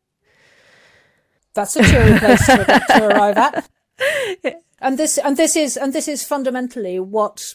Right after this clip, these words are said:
Speaker 1: the pro-, the project of reactionary feminism is
Speaker 2: Mm-hmm.
Speaker 1: about. It's about doing, doing our best to reground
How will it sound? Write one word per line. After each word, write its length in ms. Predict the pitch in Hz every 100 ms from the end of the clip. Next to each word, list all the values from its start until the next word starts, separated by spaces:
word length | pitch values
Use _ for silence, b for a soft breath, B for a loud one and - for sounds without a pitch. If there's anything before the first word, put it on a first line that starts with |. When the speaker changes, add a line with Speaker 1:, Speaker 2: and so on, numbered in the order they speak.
| _
Speaker 1:
the 100 | 226
pro-, 260 | 208 226 220
the 140 | 190
project 340 | 202 226 202 165
of 100 | 196
reactionary 500 | 202 - 208 196 190
feminism 420 | 214 196 185 185
is 80 | 165
Speaker 2:
Mm-hmm. 100 | 180
Speaker 1:
about. 200 | 196 - b b
It's 140 | 190 180
about 280 | 185 180 180
doing, 300 | 240 208 196
doing 260 | 240 214
our 80 | 196
best 300 | 202 202 -
to 60 | 202
reground 880 | 180 185 196 196 196 196 196 -